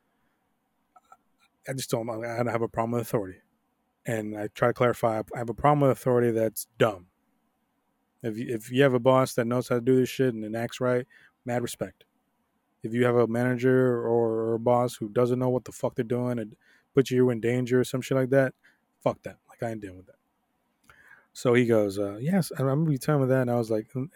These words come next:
this is him talking. He goes, "You said that to me." And I was like, "I don't believe that at all. Like, this is gonna be another dude, blah, blah." Well, we had an incident with w-, our, our, our manager at that time,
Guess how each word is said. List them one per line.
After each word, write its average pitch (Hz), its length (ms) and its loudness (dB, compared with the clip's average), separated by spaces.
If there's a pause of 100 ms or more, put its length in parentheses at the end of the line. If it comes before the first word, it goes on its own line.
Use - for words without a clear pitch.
(160)
this 123 220 -4
is 127 100 -4
him 127 140 0
talking. 110 260 0
He 104 60 -6
goes, 104 120 -6
"You 123 120 -2
said 175 160 0
that 160 140 2
to 131 100 -4
me." 123 60 -2
And 120 80 -2
I 113 60 0
was 107 100 -4
like, 104 180 -6 (1000)
"I 90 60 -4
don't 143 160 -4
believe 101 240 -2
that 101 160 -4
at 92 80 -12
all. 98 220 -6
Like, 95 240 -14 (680)
this - 160 -8
is 123 140 -4
gonna 120 140 0
be 117 100 4
another 113 220 0
dude, 110 320 0
blah, 107 260 -4
blah." 101 280 -10 (640)
Well, 127 120 4
we 127 80 6
had 151 160 4
an 131 80 -6
incident - 560 -4 (640)
with 117 140 -2
w-, - 180 -8
our, 120 340 2
our, 113 360 0
our 117 200 0
manager 110 420 -4
at 107 80 -4
that 107 180 -6
time, 110 340 -10